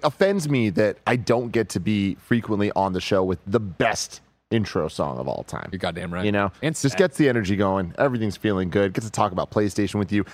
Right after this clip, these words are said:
Speaker 1: The PlayStation Portal. Very excited
Speaker 2: The
Speaker 1: to talk about
Speaker 2: PlayStation
Speaker 1: all of this.
Speaker 2: Portal.
Speaker 1: Not loving the name, but hey, what's in a name?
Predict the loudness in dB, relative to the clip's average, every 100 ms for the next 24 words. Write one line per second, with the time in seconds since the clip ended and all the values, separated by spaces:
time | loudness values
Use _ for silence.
0 | -12 -10 0 0 2 0 0 -2 0 -2
1 | -6 _ _ _ -2 4 6 4 0 -2
2 | -2 -2 0 0 2 0 0 2 2 2
3 | 2 2 2 2 0 -12 _ _ _ -4
4 | 0 2 0 _ _ _ _ -4 2 4
5 | 6 6 6 6 4 4 4 2 2 2
6 | -2 -8 -10 0 0 2 0 0 2 2
7 | 0